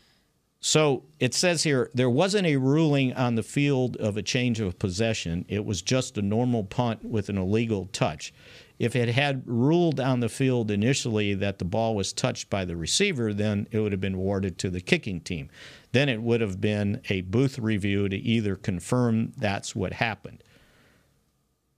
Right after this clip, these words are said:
and it would have been reversed. Then we would have had changed it. But because," why is this stuck here? "But because it was ruled on the field that it was not touched by the receiving team,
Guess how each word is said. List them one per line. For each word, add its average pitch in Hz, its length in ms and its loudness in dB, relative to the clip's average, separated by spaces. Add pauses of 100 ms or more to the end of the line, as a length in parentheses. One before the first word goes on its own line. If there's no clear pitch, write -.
and 110 140 2
it 107 100 -6
would 101 200 0
have 95 80 -2
been 101 180 0
reversed. 92 560 -4
Then 135 280 2
we 131 160 2
would 117 140 2
have 104 140 -4
had 101 260 -2
changed 95 440 -2
it. 92 180 -6
But 110 180 0
because," 135 920 0 (760)
why - 240 -8
is 107 180 -6
this 95 160 -10
stuck - 480 -8
here? - 300 -12 (720)
"But 135 200 4
because 143 420 2
it 127 140 0
was 113 200 2
ruled 131 440 2
on 117 200 0
the 110 80 0
field 127 380 0
that 98 180 0
it 101 60 -4
was 98 220 -2
not 143 300 -2
touched - 320 -4
by 107 160 0
the 98 120 -4
receiving 90 600 -2
team, 87 400 -4